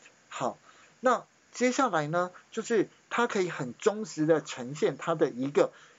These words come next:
圆滑的一个线性，让我们知道，一看就知道它是什么。好，所以当很小的字，我们一般是用 on serif，也就是无衬底的文字，像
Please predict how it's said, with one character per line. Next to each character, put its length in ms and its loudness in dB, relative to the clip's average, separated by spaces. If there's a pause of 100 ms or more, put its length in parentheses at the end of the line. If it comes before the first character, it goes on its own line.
(500)
圆 280 4
滑 280 -2
的 400 2
一 100 -4
个 380 2 (460)
线 340 0
性， 240 0 (500)
让 220 2
我 60 -12
们 240 -10
知 160 2
道， 240 0 (160)
一 100 -2
看 240 -6
就 100 -8
知 120 0
道 120 2
它 220 -10
是 240 -6
什 320 -8
么。 180 -10 (240)
好， 220 -4 (200)
所 120 4
以 40 2
当 280 -4 (220)
很 240 0
小 140 0
的 140 -6
字， 280 0 (200)
我 100 -2
们 240 -8
一 100 0
般 240 0
是 160 0
用 240 2 (240)
on 240 -4
serif， 600 0 (380)
也 140 4
就 140 0
是 100 2
无 240 -2
衬 300 0
底 200 -6
的 140 -2
文 240 -4
字， 160 2
像 180 -2